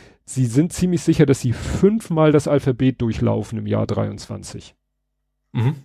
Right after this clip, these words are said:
Speaker 1: Die Tiefdruckgebiete. So, und dasselbe gibt's noch mal für Hochdruckgebiete. So. Und das war jetzt, glaub ich, aber ein Tiefdruckgebiet. Das heißt, das werde ich hier nicht finden.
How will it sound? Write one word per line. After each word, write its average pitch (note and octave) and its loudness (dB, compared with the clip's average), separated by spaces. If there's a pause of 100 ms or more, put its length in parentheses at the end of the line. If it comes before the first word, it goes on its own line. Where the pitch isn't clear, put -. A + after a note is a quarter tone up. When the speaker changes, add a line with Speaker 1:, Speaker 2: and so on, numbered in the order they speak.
(400)
Speaker 1:
Die A#2 -2
Tiefdruckgebiete. A2 -8 (1160)
So, A2+ -4
und G2+ -8
dasselbe B2+ 2
gibt's B2 -2
noch B2 2
mal A#2 4
für B2 2
Hochdruckgebiete. G2 -4 (640)
So. - -20 (760)
Und A#2+ 4
das - 0
war B2+ 4
jetzt, C#3 2
glaub C3+ 2
ich, - -6
aber C3 0
ein B2+ -10
Tiefdruckgebiet. - -10
Das - -4
heißt, G#2 -4
das G#2+ -8
werde G#2+ -6
ich - -10
hier G#2 -10
nicht G2 -12
finden. G#3+ -2